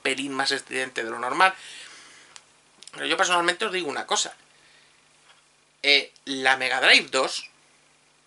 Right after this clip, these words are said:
no estoy diciendo ya una, la última que sacó A T Games o una de Tectoy o lo que, no, no, la Mega Drive dos no suena igual que la Mega Drive uno. No suena igual que la Mega Drive uno.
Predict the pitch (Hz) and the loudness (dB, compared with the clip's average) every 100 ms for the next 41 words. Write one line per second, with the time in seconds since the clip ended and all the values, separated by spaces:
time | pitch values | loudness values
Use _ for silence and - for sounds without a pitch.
0 | _ _ - 208 - 254 220 214 202 185 | _ _ -6 -2 2 2 4 4 6 6
1 | 170 180 175 156 156 160 156 147 147 143 | 8 8 8 4 0 4 6 4 4 2
2 | 156 156 151 143 143 139 143 135 135 123 | 2 0 2 4 4 4 4 6 4 6
3 | 143 147 135 131 127 139 135 131 127 117 | 6 6 2 -4 -4 2 2 2 0 -4
4 | - 131 135 120 - 120 113 - 160 208 | -2 2 4 2 -4 -8 -8 -8 -2 4
5 | 214 - 127 123 127 151 - - 147 180 | 4 4 4 4 4 2 4 6 6 6
6 | 226 160 135 135 139 - _ _ _ _ | 6 2 -4 -2 -6 -10 _ _ _ _
7 | - 127 170 180 135 170 226 127 107 135 | -16 4 4 6 4 4 4 0 2 2
8 | 143 135 107 113 107 110 127 113 185 - | 4 2 0 -2 -4 0 0 0 -8 -8
9 | - _ _ _ _ _ _ _ _ _ | -14 _ _ _ _ _ _ _ _ _
10 | _ _ _ _ 143 156 190 190 202 254 | _ _ _ _ -4 2 2 2 0 -2
11 | 220 196 165 156 139 185 247 | 0 2 2 2 0 -2 -4